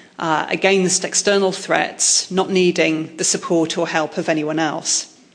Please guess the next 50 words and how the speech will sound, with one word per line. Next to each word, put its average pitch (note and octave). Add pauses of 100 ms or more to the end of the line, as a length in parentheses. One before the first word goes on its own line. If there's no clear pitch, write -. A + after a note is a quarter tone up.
(580)
I A#3+
really D4+
feel C#4
that -
there's F#3+
a G#3
narrative G#3
there F3
for F3
the F#3
left F#3
to F#3
recapture, E3+
because F#3
the A#3
history C#4+
of A#3
the A3+
Second G#3
World F3
War E3
is D#3+
much G#3
more G3
complex -
and F3+
much -
more E3+
interesting F#3 (300)
than -
that -
narrative F3+
suggests. - (560)
If -
we B3+
look D#4
at, -
uh, G3
military A3
and F#3+
civilian F#3+
intelligence A3+
reports E3+
for F#3+
the F#3
early F3+
years A3+
of A3+
the F#3+
war, C#3+